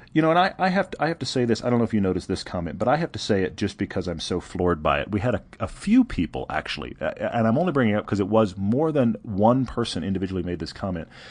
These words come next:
'Cause, you know, uh, every year Motor Trend does their monster best driver's car thing that is a, a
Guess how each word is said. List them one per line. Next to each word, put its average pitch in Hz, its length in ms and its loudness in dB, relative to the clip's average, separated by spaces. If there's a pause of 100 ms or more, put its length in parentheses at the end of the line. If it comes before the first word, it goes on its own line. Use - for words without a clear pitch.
(240)
'Cause, 101 140 2
you 110 60 4
know, 104 220 6
uh, 107 220 0
every 107 180 0
year 98 480 2
Motor 101 280 2
Trend 90 240 -4
does 82 180 -2
their 85 140 -2
monster 85 520 -4
best 82 320 -4
driver's 82 400 -4
car 71 220 -6
thing 78 300 -8
that 78 100 -8
is 87 100 -4
a, 85 140 -4 (100)
a 101 160 -2